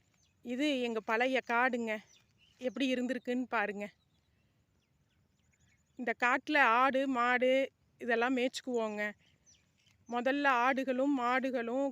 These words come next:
காளைக இதுகெல்லாம் அதிகமா இருக்குங்க. டிராக்டர் எல்லாம் அப்போ இல்ல. உழவு ஓட்டுறதுக்கு காளைக, வீட்டுக்கு மாடு அதெல்லாம் நிறைய இருந்துச்சு. மேய்க்கிறக்காக இந்த காட்டை யூஸ் பண்ணிக்கிட்டு இருந்தோங்க.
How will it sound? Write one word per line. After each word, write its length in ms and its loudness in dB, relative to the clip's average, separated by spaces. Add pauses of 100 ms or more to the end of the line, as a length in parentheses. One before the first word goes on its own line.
காளைக 600 0
இதுகெல்லாம் 420 -4
அதிகமா 320 -4
இருக்குங்க. 560 -8 (440)
டிராக்டர் 400 0
எல்லாம் 180 0
அப்போ 240 -2
இல்ல. 340 -4
உழவு 360 -2
ஓட்டுறதுக்கு 340 -6
காளைக, 600 -2 (580)
வீட்டுக்கு 460 -6
மாடு 680 -2 (220)
அதெல்லாம் 280 -2
நிறைய 340 -2
இருந்துச்சு. 560 -6
மேய்க்கிறக்காக 600 -4
இந்த 180 -2
காட்டை 400 -6
யூஸ் 140 -12
பண்ணிக்கிட்டு 400 -6
இருந்தோங்க. 460 -6